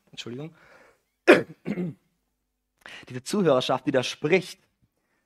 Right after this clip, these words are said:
die ist richtig aufgewühlt von dem, was sie da hören. Die sind richtig geladen, die sind so geladen, dass sie gerne Hand an ihn legen würden, dass sie ihn gern gefangen nehmen würden. Aber dazu kommt's nicht. Aber was geht eigentlich diesem Vers zwanzig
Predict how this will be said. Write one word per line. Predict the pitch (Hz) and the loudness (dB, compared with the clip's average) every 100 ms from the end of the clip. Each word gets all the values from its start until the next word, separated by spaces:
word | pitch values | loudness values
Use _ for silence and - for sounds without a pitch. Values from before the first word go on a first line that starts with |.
| _ | _
die | - | -8
ist | 139 165 | -4 0
richtig | 175 - - | 0 -2 -2
aufgewühlt | 147 156 - 117 117 | -2 -2 -10 -10 -10
von | - 123 | -8 -2
dem, | 139 131 | -2 -2
was | 113 | -6
sie | 117 | -8
da | 110 | -8
hören. | 120 117 117 _ _ - | -6 -8 -10 _ _ -14
Die | |
sind | 143 156 | -4 -2
richtig | 180 175 - | -2 -4 -2
geladen, | 135 143 156 143 | 2 2 0 -2
die | |
sind | 135 165 | -2 -4
so | - - 233 | -4 0 0
geladen, | 190 160 156 165 143 156 - - - | 2 2 2 0 -2 -8 -14 -20 -6
dass | - 139 | 0 0
sie | 139 | 0
gerne | 175 156 120 - | 2 4 2 -2
Hand | 165 202 - _ - - | -2 -2 -6 _ -18 -4
an | 151 | 0
ihn | 143 | 0
legen | 135 147 160 160 | 2 2 2 0
würden, | 160 | -2
dass | 143 | -2
sie | 151 | -2
ihn | 143 | 2
gern | 156 147 | 2 2
gefangen | 135 - 160 156 | -4 -2 0 0
nehmen | 131 120 113 | -2 -4 -8
würden. | 110 110 110 _ _ _ _ _ - | -8 -10 -12 _ _ _ _ _ -10
Aber | 123 | -6
dazu | 135 - | -6 -8
kommt's | - 135 - | -10 -10 -10
nicht. | 113 107 _ _ _ _ _ _ _ _ - | -14 -16 _ _ _ _ _ _ _ _ -4
Aber | 143 139 | 0 4
was | 160 196 - | 2 0 2
geht | 170 190 - | 4 4 0
eigentlich | 139 165 180 | -4 -4 -8
diesem | 160 160 | -10 -10
Vers | 143 147 - | -8 -10 -10
zwanzig | - 131 139 143 - | -10 -8 -8 -14 -18